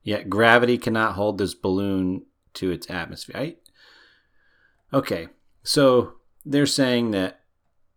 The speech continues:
you know, six trillion tons of water on the Earth that are being held to the Earth, but a balloon floats away. It's like, yeah, because it weighs less than the air around it.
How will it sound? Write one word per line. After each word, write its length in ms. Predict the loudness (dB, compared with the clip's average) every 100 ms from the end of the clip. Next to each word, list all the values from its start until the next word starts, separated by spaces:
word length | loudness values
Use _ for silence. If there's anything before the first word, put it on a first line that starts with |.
| _ _ _ _ -10
you 140 | -6
know, 80 | -4
six 320 | -2 -2 -2
trillion 380 | -2 0 0 0
tons 340 | -4 -4 -4 -4
of 160 | -4
water 420 | -2 0 2 0
on 120 | -2 -2
the 140 | -4
Earth 360 | -2 -4 -8 -8
that 160 | -4 -2
are 80 |
being 220 | 0 -2 -2
held 420 | 2 4 4 0
to 100 | -6
the 180 | -8 -10
Earth, 400 | -14 -18 -20 _ _ _ _ _ -4
but 160 | 2
a 60 | 2
balloon 440 | 2 2 2 0
floats 400 | -2 -2 -2 -2
away. 420 | -4 -2 -4 -6 -14 _ _ _ _ _ _ _ _ _ _ _ _ _ _
It's 200 | -16 -8
like, 180 | -6 2
yeah, 200 | 4 4
because 380 | 2 -2 -2 -2
it 120 | -4
weighs 560 | -4 -2 0 -2 -4
less 680 | -6 -2 -2 -2 -4 -6 -8 -12
than 440 | -6 -4 -2 -4 -6
the 180 | -8
air 300 | -4 -2 -2
around 320 | -2 -4 -6 -10
it. 160 | -20